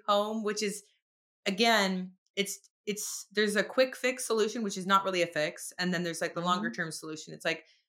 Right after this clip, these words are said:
Speaker 1: when people win the lottery, often they can't maintain that wealth. When people get
Speaker 2: Yep.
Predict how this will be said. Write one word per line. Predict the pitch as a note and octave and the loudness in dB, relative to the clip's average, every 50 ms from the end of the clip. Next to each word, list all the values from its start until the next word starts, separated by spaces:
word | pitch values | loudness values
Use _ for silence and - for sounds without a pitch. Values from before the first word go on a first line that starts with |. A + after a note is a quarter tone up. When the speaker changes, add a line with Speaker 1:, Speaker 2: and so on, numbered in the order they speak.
| _ _ _ _ _ | _ _ _ _ _
Speaker 1:
when | F#3+ F3+ F3 F3+ | 0 2 2 2
people | F3 F#3 F#3+ - F3+ F3 E3+ | 0 -2 -4 0 0 0 2
win | F3 F3+ | 0 0
the | F3 F3 | 0 2
lottery, | F#3 G3+ A3 A3+ G#3 F#3 F3 F3 F3 | 6 8 8 8 6 4 2 0 2
often | E3+ D#3+ E3 - - F3 | 2 2 0 0 -2 -4
they | F3 E3 | -6 -6
can't | E3 - F#3+ F3 E3 G3 | -4 -2 -4 -4 -2 -4
maintain | E3+ E3+ E3+ E3 - F#3+ E3+ E3 | -6 -6 -6 -6 -4 -6 -4 -2
that | E3 D#3+ - - | -2 -2 -2 -2
wealth. | D3+ C#3+ B2+ D#3+ - _ | -4 -4 -4 -6 -8 _
When | D#3+ E3+ | -8 -4
people | F3 F3+ F3 F3 F3 F3 E3+ | -4 -4 -2 0 0 0 2
get | F3 E3 E3 D#3+ - | 2 2 2 0 -2
Speaker 2:
Yep. | E3+ E3 D#3 D3+ D3+ D#3 D#3 | -4 -2 0 2 2 2 0